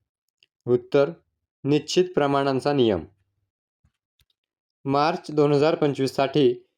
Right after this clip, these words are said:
खालीलपैकी कोणत्या भारतीय खेळाडूने आयसीसी मेन्स प्लेअर of the month जिंकला? उत्तर, श्रेयस अय्यर. पंधरा मे दोन हजार पंचवीस रोजी कोणत्या भारतीय संस्थेने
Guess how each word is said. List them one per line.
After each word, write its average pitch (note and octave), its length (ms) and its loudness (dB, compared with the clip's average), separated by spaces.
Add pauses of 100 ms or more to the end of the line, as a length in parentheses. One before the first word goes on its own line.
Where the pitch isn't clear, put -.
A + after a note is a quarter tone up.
(200)
खालीलपैकी E3 680 2
कोणत्या D#3 720 2
भारतीय C3+ 500 0
खेळाडूने B2 680 2 (340)
आयसीसी D#3 800 0
मेन्स D3+ 460 -2
प्लेअर C#3+ 340 2
of C3 260 0
the D3 140 2
month C#3 300 0 (140)
जिंकला? A#2 420 0 (920)
उत्तर, D3+ 460 0 (440)
श्रेयस D#3 580 2
अय्यर. A#2+ 320 4 (2500)
पंधरा E3 400 2
मे E3 220 4
दोन D3+ 220 4
हजार D3 240 2
पंचवीस C3 400 -2
रोजी C3 380 4 (500)
कोणत्या E3+ 400 2
भारतीय D#3 440 2
संस्थेने C#3 640 2